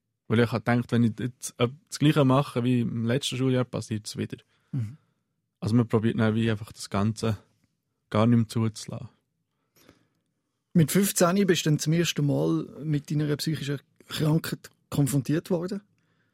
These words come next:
Speaker 1: Rückblickend gesehen, ja, ja. Also Therapie und so habe ich mit sechzehn angefangen, aber es hat sich auch schon so mit fünfzehn angefangen zu zeigen.
Speaker 2: Wie hat sich das gezeigt?
Speaker 1: Dass ich,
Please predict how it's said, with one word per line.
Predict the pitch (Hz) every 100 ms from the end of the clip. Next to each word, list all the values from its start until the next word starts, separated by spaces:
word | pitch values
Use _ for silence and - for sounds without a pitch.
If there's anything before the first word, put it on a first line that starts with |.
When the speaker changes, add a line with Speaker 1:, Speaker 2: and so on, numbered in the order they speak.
| _ _ -
Speaker 1:
Rückblickend | 135 170 - 151 156 135
gesehen, | - 117 110
ja, | 95 95 92 - -
ja. | 139 _ _ _ _ _
Also | 120 117
Therapie | - 123 117 - 135 139
und | 123
so | 127
habe | 117
ich |
mit | 110 -
sechzehn | 110 110 - 110 104
angefangen, | 101 104 - 110 107
aber | - 117 - _ _ _ _ _ -
es |
hat | 107
sich | - -
auch | 101
schon | 107
so | 101
mit | 107 104
fünfzehn | 110 104 - 107
angefangen | 107 95 - 104
zu | -
zeigen. | 104 101 - 120 -
Speaker 2:
Wie | 139 139
hat | 135
sich | -
das | - 170
gezeigt? | - 156 - - _ _ _ _ _ _ _ _ _ _ _ _ _ _ _ _ _ _ _ _ _
Speaker 1:
Dass | - 110
ich, | 110 101